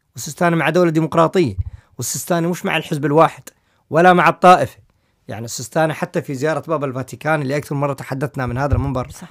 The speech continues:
Speaker 1: عليه كان، كان رجل واضح. و، آه، آه، إيران لا تريد عراق قوي،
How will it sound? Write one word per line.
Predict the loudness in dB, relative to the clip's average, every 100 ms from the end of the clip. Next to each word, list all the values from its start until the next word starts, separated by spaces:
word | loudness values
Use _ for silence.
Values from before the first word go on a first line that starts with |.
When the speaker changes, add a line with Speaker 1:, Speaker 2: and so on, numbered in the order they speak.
| -16 -6
Speaker 1:
عليه | -4 -4
كان، | -4 -4 -4 -8
كان | -8 -4
رجل | -4 0 2
واضح. | 4 4 -2 _ _ _ _ _ -6
و، | 2
آه، | 4 4 2 -4 _ _ _ -8
آه، | 0 2 0 -4 -4 -4 -2 0
إيران | 2 4 4 4
لا | 4 6
تريد | 2 0 -2 0 0 -4 -16 _ _ _ _ _ _ _ 6
عراق | 8 10 8 4
قوي، | 2 2 0